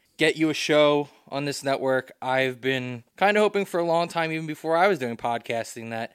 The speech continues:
you would be doing some sort of wrestling content that I could consume, and now it worked out well that I have built what I'm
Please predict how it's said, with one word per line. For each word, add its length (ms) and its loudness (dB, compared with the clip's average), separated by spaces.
you 140 -2
would 100 0
be 80 2
doing 280 0
some 200 -2
sort 240 -2
of 140 -2
wrestling 400 0
content 600 -2
that 100 -4
I 120 4
could 180 -8
consume, 580 -4
and 120 -6
now 240 0
it 80 -6
worked 260 -4
out 160 0
well 300 0
that 320 -4
I 160 0
have 160 0
built 260 2
what 100 0
I'm 380 0